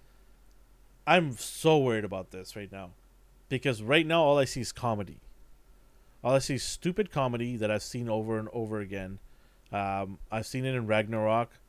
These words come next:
and I don't need to see this over and over again. I'm annoyed with Valkyrie. I don't even like that character. I can't stand that character, um, because it's just such a, the character's so annoying to me. Like, she's just so unhappy about everything.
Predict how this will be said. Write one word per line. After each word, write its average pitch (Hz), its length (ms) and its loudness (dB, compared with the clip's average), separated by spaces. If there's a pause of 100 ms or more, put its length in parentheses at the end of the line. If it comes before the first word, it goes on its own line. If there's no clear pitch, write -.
(460)
and 110 120 -6
I 101 80 -2
don't 117 200 -2
need 120 140 -4
to 110 80 -8
see - 160 -8
this 101 200 -10
over 104 240 -6
and 98 120 -4
over 101 180 -4
again. 107 340 -4
I'm 117 280 -2
annoyed 127 520 2
with 110 140 -2
Valkyrie. 101 420 0
I 104 60 0
don't 135 260 0
even 139 220 0
like 101 220 -4
that 92 160 -8
character. 92 500 -10 (560)
I 107 80 -4
can't 151 240 4
stand 113 280 0
that 107 120 0
character, 117 500 -4 (540)
um, 104 460 2 (180)
because 113 560 -4
it's 117 140 -8
just 175 220 -4
such 190 180 -4
a, 123 220 2 (640)
the 151 100 -6
character's 339 440 6
so 226 240 6
annoying 175 500 2
to 131 120 -8
me. 120 160 -4
Like, 123 140 -2
she's 156 240 -10
just 233 140 -2
so 233 120 4
unhappy 185 560 2
about 131 220 2
everything. 139 400 -2